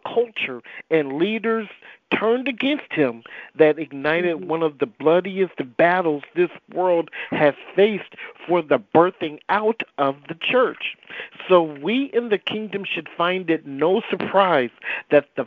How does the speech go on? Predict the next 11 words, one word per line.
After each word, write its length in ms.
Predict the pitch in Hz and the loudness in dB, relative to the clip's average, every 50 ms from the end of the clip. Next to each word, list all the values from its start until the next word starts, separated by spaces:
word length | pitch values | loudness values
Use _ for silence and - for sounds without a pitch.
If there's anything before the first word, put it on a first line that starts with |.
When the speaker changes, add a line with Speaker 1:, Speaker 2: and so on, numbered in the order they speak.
| - - | -2 0
Speaker 1:
final 320 | - 160 165 170 170 165 | 2 2 2 2 2 0
battle, 400 | 151 135 143 156 160 165 165 156 | 0 4 4 4 6 6 4 2
which 300 | 147 147 165 170 - - | 2 0 -2 -2 -2 -4
is 120 | 175 165 139 135 | -6 -6 -6 2
yet 240 | 139 165 233 269 - _ | 4 4 4 4 2 _
to 80 | - 170 | -12 -10
come, 420 | - - - 139 127 127 123 123 - - - - - - - | -8 -6 -6 -6 -6 -8 -8 -10 -14 -20 -20 -20 -14 -6 -2
awaits 440 | 147 139 127 127 151 165 180 175 - - - | -2 -2 2 2 2 2 2 0 -6 -6 -2
us 180 | 160 160 151 - - _ | -2 -2 -2 -2 -6 _
irregardless 960 | - 160 151 143 139 139 131 120 - 156 156 170 190 190 190 180 180 175 170 - - _ | -6 -6 -4 -4 -6 -6 -8 -4 0 0 2 2 0 0 -2 -4 -4 -4 -6 -8 -6 _
of 200 | - 156 151 139 | 0 0 0 0